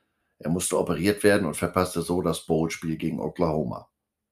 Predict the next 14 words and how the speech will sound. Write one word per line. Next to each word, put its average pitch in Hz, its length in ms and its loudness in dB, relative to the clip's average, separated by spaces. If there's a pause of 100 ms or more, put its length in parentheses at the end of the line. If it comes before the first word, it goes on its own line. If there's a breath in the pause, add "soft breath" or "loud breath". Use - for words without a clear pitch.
(1080 loud breath)
Zwanzig 123 340 4
fünfzehn 160 540 -2
führte 120 360 -4
Watson 117 320 2
Clemson 104 420 -6
zu - 160 -6
einer 87 240 -6
ungeschlagenen 92 760 -8
Regular 78 400 -8
Season. 57 400 -12 (120)
Zwölf 101 360 -6
Siege, 98 400 -6
keine 87 360 -4
Niederlage 87 680 -4